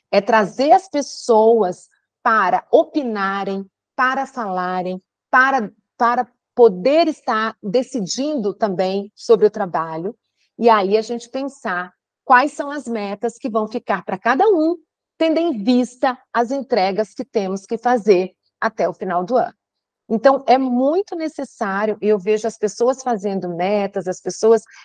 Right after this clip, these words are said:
é, é, é, mas elas desvinculadas, inclusive, dos, do, dos resultados que a organi-, que aquela unidade tem que ter baseado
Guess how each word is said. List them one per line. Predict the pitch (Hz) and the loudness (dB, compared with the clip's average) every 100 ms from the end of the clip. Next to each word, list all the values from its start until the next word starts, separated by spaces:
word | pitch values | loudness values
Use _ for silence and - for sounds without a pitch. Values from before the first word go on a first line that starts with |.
| _ | _
é, | 190 185 - | 2 2 4
é, | 202 180 180 170 185 180 | 6 6 2 0 -2 0
é, | |
mas | 196 233 | 0 2
elas | 240 254 247 - | 4 2 0 -6
desvinculadas, | 208 262 233 302 311 285 247 262 294 262 233 | -8 -6 -6 -6 -6 -2 0 0 -2 -4 -4
inclusive, | 254 247 190 220 269 320 247 | -6 -6 -6 -4 0 0 -2
dos, | 202 277 - _ - | -6 -8 -14 _ -8
do, | 196 226 | -4 -2
dos | 202 269 247 - | 0 0 -2 -4
resultados | 240 247 233 226 - 320 415 403 | -2 0 0 -2 2 2 2 -2
que | - | -2
a | 320 | -2
organi-, | 254 269 254 220 | 0 -2 -2 -2
que | - | -2
aquela | 233 254 233 | 0 2 0
unidade | 226 220 190 214 214 | 0 -2 0 -2 -4
tem | - 220 | -6 -6
que | 214 | -6
ter | - 208 | 0 2
baseado | 196 220 214 202 202 208 | 4 2 0 -2 -2 -4